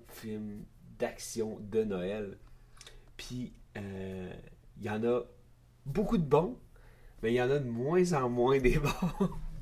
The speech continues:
<laughs> Puis, euh, sans trop savoir dans quoi qu'on s'embarquait, en tout cas moi, c'était la première fois que j'écoutais Reindeer Games. Fait que c'est ça, man. Euh,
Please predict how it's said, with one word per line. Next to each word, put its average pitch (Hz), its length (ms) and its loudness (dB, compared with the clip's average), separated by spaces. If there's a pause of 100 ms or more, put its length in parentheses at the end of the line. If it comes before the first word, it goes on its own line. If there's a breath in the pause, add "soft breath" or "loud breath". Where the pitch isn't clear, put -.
<laughs> - 260 6 (1120 loud breath)
Puis, - 400 2
euh, 107 520 2 (960)
sans 196 300 -2
trop 208 180 -2
savoir 147 460 0
dans 101 180 -4
quoi 139 220 -8
qu'on 117 180 -6
s'embarquait, 98 560 -8
en - 100 -6
tout - 100 -10
cas 107 100 2
moi, 95 380 -4 (400)
c'était - 240 -10
la 101 100 -2
première 147 560 -4
fois 107 340 -6 (640 loud breath)
que 156 200 2
j'écoutais 120 560 -4
Reindeer 190 640 6 (120)
Games. 170 920 4 (960 loud breath)
Fait 127 160 -6
que - 40 -6
c'est 156 120 -2
ça, 285 240 2
man. 226 280 2
Euh, 143 1200 -2